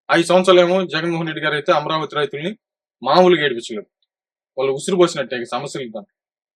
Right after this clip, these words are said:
అంత ఘోరాతి ఘోరం చేసిన తర్వాత ప్రభుత్వాన్ని ఎలా నమ్ముతారు ఏ రైతైనా?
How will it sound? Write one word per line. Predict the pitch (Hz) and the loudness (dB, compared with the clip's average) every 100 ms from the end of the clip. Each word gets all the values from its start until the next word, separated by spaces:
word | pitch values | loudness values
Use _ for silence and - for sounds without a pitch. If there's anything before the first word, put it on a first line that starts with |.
| _ - | _ -10
అంత | 143 | -6
ఘోరాతి | 156 160 190 180 | 2 8 8 8
ఘోరం | 175 175 | 6 4
చేసిన | 160 160 160 | 0 -8 -8
తర్వాత | 147 180 | -8 -6
ప్రభుత్వాన్ని | 147 151 175 151 131 | -6 -6 -6 -6 -2
ఎలా | 143 | 0
నమ్ముతారు | 156 139 123 123 | 0 -4 -8 -6
ఏ | |
రైతైనా? | 120 127 117 110 | -4 -6 -8 -12